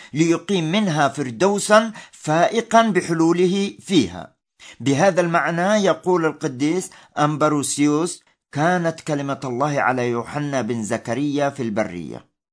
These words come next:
قبل أن يقيم ابن الله أعضاء الكنيسة، بدأ عمله في خادمه يوحنا، لهذا أظهر القديس لوقا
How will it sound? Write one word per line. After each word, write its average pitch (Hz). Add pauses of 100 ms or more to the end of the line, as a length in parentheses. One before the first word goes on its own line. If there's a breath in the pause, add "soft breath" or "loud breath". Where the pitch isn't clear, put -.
(140)
قبل 160
أن 175
يقيم 165
ابن 147
الله 151 (120)
أعضاء 127
الكنيسة، 156 (380 loud breath)
بدأ 151
عمله 156
في 151
خادمه 139
يوحنا، 120 (340 soft breath)
لهذا 143
أظهر 147
القديس 143
لوقا 165